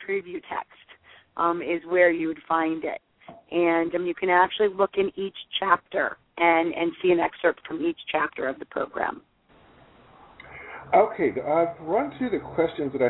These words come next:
Speaker 2: specifically wanted to ask you, uh, but you can feel free now to tell me anything that you would like specifically to tell me about the,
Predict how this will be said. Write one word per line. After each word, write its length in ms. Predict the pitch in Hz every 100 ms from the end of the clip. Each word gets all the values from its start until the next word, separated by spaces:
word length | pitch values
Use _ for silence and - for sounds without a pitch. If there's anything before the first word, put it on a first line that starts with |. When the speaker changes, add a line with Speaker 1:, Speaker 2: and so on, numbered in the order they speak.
| 120
Speaker 2:
specifically 680 | 113 - 143 143 120 120 123
wanted 440 | 123 127 120 113
to 80 | 123 -
ask 280 | 104 120 123 -
you, 220 | 110 104 - - - -
uh, 240 | 160 156 - - - - -
but 140 | 175
you 80 | 208
can 160 | 240 233
feel 200 | 233 214
free 140 | 214
now 160 | 202 160
to 80 | 120 -
tell 140 | 147
me 180 | 147 127
anything 340 | 143 143 147 131
that 180 | 110
you 180 | 113 175
would 240 | 196 - 110
like 260 | 107 101 - -
specifically 580 | 104 - 131 - - 113
to 120 | 107 -
tell 180 | 123 113
me 220 | 113 113
about 500 | 90 98 101 95 95
the, 140 | 98